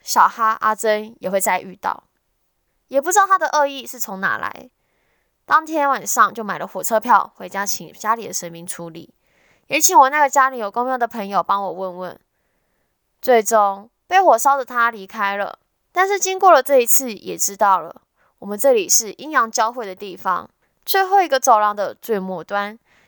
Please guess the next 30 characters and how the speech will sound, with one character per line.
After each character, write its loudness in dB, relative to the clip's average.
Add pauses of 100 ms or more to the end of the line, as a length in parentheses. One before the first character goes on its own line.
(160)
一 4
打 6
开 0
门 -2
还 -12
直 -10
接 0
正 2
对 -2
着 0
楼 -6
梯。 -14 (640)
想 -6
想 0
这 4
里 -4
也 -6
还 -6
真 -6
的 0
是 -2
阴 -12
阳 -6
交 0
汇 -8
的 -16
好 -12
地 -14
方 -8
啊， -16